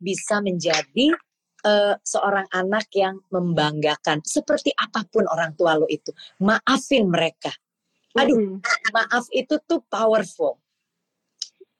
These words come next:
Speaker 1: You have to release forgiveness, okay? Towards your parents. Lu nggak tahu apa yang mereka jalani juga, gitu. Bisa jadi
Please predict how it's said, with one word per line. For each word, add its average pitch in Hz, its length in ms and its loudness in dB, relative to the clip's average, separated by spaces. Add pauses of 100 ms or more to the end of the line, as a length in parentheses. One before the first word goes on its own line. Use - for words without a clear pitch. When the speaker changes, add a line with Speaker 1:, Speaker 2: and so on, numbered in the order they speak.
Speaker 1:
You 233 240 0
have 269 240 0
to 269 80 4
release 196 400 2
forgiveness, 156 880 -4 (160)
okay? 196 320 4 (400)
Towards 226 400 2
your 202 160 0
parents. 175 560 -2 (160)
Lu 254 160 0
nggak 226 200 0 (120)
tahu 277 320 2
apa - 240 -2
yang 175 160 0
mereka 165 320 0
jalani 151 480 0
juga, 156 400 -2 (480)
gitu. 180 240 0
Bisa 214 240 0
jadi 262 240 4